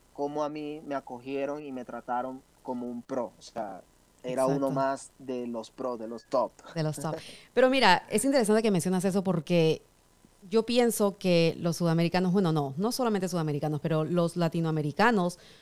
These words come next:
Speaker 2: somos buenísimos en el bicicross y somos recontra competitivos. Y creo que
Speaker 1: Claro.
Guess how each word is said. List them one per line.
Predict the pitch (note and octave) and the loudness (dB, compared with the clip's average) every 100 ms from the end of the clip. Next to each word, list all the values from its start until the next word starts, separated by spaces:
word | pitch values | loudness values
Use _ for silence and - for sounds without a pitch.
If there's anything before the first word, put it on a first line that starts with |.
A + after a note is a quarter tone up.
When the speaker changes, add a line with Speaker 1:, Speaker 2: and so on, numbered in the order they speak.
| _ | _
Speaker 2:
somos | - - A3+ C4 | -4 0 2 2
buenísimos | A3 G3 F#3 A3+ A3+ B3+ B3 | 2 4 6 4 2 0 2
en | A#3 | 2
el | F#3 | 2
bicicross | E3 D3+ D#3+ D3 - - | 2 0 0 -2 -6 -8
y | F3 | -2
somos | F#3+ A3 | 2 4
recontra | G3 - G3+ A3 A#3 | 2 2 0 2 0
competitivos. | A#3 G#3 F3 D#3 E3+ D3+ C#3+ - _ _ _ - | 0 0 0 0 0 -2 -4 -8 _ _ _ -2
Y | |
creo | F#3+ G#3 G#3+ | 4 6 6
que | A3+ F#3+ E3+ - - | 6 6 6 0 -6
Speaker 1:
Claro. | B2+ B2 D3 C#3 | 2 2 2 -2